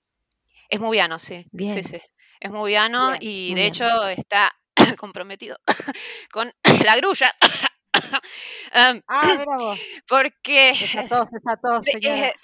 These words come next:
Speaker 1: <coughs> eh, sheep, <coughs> perdón. Eh, porque, eh, eh, era algo que me hubiese gustado ver en los Canvas y bueno, no, no se puede pedir todo. Y, y
Speaker 3: <laughs>
Speaker 1: es
Speaker 3: También hay
Speaker 1: como que,
Speaker 3: romance.
Speaker 1: claro, o sea, era como, o sea, en realidad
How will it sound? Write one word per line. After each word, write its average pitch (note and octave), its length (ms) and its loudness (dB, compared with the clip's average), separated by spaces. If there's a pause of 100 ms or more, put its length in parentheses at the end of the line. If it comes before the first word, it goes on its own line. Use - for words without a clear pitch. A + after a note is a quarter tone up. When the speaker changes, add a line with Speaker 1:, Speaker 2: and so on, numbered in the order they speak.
(120)
Speaker 1:
<coughs> B3+ 720 0
eh, A3 300 -4 (320)
sheep, A3+ 340 -8 (140)
<coughs> - 800 -6
perdón. E3 300 -10 (540)
Eh, G3+ 460 6
porque, F#3+ 760 -6
eh, G3 360 -10
eh, G3+ 60 -18 (160)
era F4 200 4
algo B3 160 2
que G#3 80 -6
me F#3+ 80 -6
hubiese G3 240 -4
gustado E3+ 560 -6
ver - 160 -10
en - 200 -12 (100)
los E3+ 180 -14
Canvas F3 480 -6
y F3 80 -14
bueno, E3+ 240 -8 (260)
no, G3 140 -4
no A3 120 -2
se B3 160 -2
puede A#3 240 4
pedir F#3+ 360 -6
todo. - 340 -6 (260)
Y, G#3 400 -6
y G3 180 -12
Speaker 3:
<laughs> - 60 -20 (920)
Speaker 1:
es C#4 240 2
Speaker 3:
También A#3+ 340 2
hay A#3 80 0
Speaker 1:
como G#3+ 160 -4
que, G3+ 60 -10
Speaker 3:
romance. F3+ 360 -12 (220)
Speaker 1:
claro, C4+ 680 4
o C4 40 -6
sea, D4 220 -2
era E4+ 180 -4
como, A#3+ 300 -2
o A#3+ 260 -2
sea, D4+ 160 2
en C#4+ 80 -2
realidad C#4+ 280 2